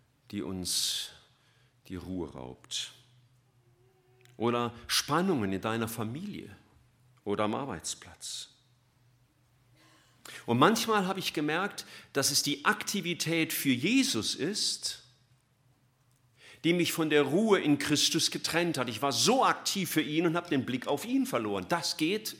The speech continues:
man kauft es, will es kaum glauben, auch. Jesus hat gesagt, ich gebe anders, wie die Welt gibt. Und er hat mal im Alten Testament schon mal gesagt, so viel wie der Himmel höher ist als die Erde, sind meine Gedanken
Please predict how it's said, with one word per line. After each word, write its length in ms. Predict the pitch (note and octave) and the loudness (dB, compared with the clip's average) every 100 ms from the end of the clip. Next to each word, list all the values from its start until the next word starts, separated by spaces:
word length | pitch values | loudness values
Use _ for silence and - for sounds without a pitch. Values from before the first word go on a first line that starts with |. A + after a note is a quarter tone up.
| - - _ | -18 -20 _
man 180 | A2+ A#2 | 0 0
kauft 320 | A#2 B2+ C3 | 4 2 2
es, 220 | C#3+ - - - | -2 -4 -6 -4
will 140 | A#2 | -2
es 140 | A2 | 0
kaum 280 | - A#2+ B2+ | 0 0 0
glauben, 380 | A#2+ A#2 A#2+ A#2 - | 2 2 0 -4 -8
auch. 460 | - - - G2 - _ _ _ _ _ _ _ _ _ _ _ _ _ _ _ _ _ _ _ _ _ _ _ _ _ _ _ - - | -16 -16 -16 -18 -18 _ _ _ _ _ _ _ _ _ _ _ _ _ _ _ _ _ _ _ _ _ _ _ _ _ _ _ -18 -2
Jesus 300 | B2 D3 C#3 | 0 2 0
hat 140 | C#3 | -2
gesagt, 420 | C#3 A2 B2+ B2 | -2 0 0 -2
ich 160 | A#2+ - | -8 -4
gebe 300 | C#3 B2+ - | -2 0 0
anders, 440 | A2+ C#3 F#2+ - | 0 0 -2 -4
wie 60 | F#2 | -6
die 160 | E2+ D#2 | -8 -8
Welt 300 | D2 C#2+ - | -8 -12 -14
gibt. 520 | C2+ - - - - _ _ _ _ _ _ _ _ _ _ _ _ _ _ _ _ _ _ _ - | -16 -18 -16 -16 -16 _ _ _ _ _ _ _ _ _ _ _ _ _ _ _ _ _ _ _ -4
Und 100 | G2+ | 0
er 60 | |
hat 140 | A#2+ C3+ | 2 4
mal 100 | B2+ | 4
im 100 | C3 | 4
Alten 280 | D3 D3+ C3 | 2 2 0
Testament 460 | B2+ C#3+ B2 A#2+ | 2 2 2 0
schon 200 | - B2+ | 0 2
mal 160 | B2 A#2+ | 0 0
gesagt, 400 | A2 A#2+ B2+ - | 0 0 0 0
so 140 | A#2+ | -2
viel 320 | - C#3 D3+ | -4 -6 -4
wie 60 | C#3 | 0
der 100 | A#2+ | 0
Himmel 320 | G#2 C#3+ C3+ | 0 0 0
höher 260 | A#2 C#3 C3 | 0 0 0
ist 300 | A2+ - F#2+ | 0 -2 -2
als 140 | A2+ | -2
die 180 | B2 F2+ | -4 -2
Erde, 260 | C3 C3+ A#2 | -2 -2 -2
sind 180 | A2 | -2
meine 320 | A2 A#2 C3+ B2 | 0 0 0 -4
Gedanken 720 | F#2+ A2+ B2 C#3 C3+ C3+ | -4 -4 -4 -4 -4 -4